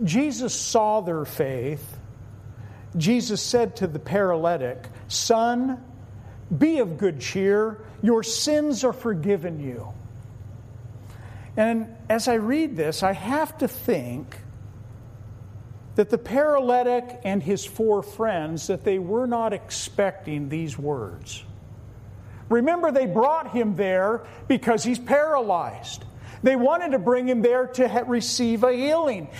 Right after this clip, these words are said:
And here's Jesus. The first thing he says is, "Son, be of good cheer. Your sins are forgiven you."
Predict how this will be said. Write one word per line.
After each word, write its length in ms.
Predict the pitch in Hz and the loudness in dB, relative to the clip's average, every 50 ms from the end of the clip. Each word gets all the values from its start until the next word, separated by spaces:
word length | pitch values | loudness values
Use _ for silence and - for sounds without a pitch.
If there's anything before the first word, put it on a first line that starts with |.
| - - | -8 0
And 140 | - 262 247 | 2 4 4
here's 500 | 240 214 277 330 359 381 392 370 247 208 | 4 4 4 4 4 4 2 2 0 -2
Jesus. 540 | 214 170 262 294 294 294 254 233 302 262 170 | 0 2 2 2 2 2 2 0 0 0 2
The 100 | - - | 2 0
first 500 | - - - 302 330 370 392 - - - | 0 2 2 4 4 4 4 2 2 2
thing 180 | 302 277 254 247 | 2 4 4 4
he 160 | 233 233 - | 2 2 0
says 500 | - - 262 247 247 247 247 240 - 208 | 2 4 4 6 6 4 2 2 0 0
is, 240 | 240 233 196 - - - - - - - - | 0 0 0 -2 -8 -12 -14 -14 -14 -10 -6
"Son, 560 | - - - 330 330 349 349 359 349 294 202 | -2 2 4 4 4 4 4 2 2 2 4
be 160 | 294 320 320 | 4 4 4
of 160 | 302 262 190 | 4 2 2
good 180 | 202 285 285 208 | 2 2 2 2
cheer. 340 | - - - 285 294 294 285 | 0 0 2 4 4 4 4
Your 240 | 262 247 262 254 | 4 4 4 2
sins 540 | 254 - - - - 330 302 269 247 214 165 | 2 -2 -4 0 2 2 4 4 4 2 2
are 60 | 226 | 0
forgiven 600 | 196 - - 254 196 156 233 240 233 190 240 226 | 0 0 0 0 2 4 4 4 4 4 2 2
you." 460 | 233 240 247 254 254 254 220 185 147 | 4 4 4 4 4 4 4 2 -2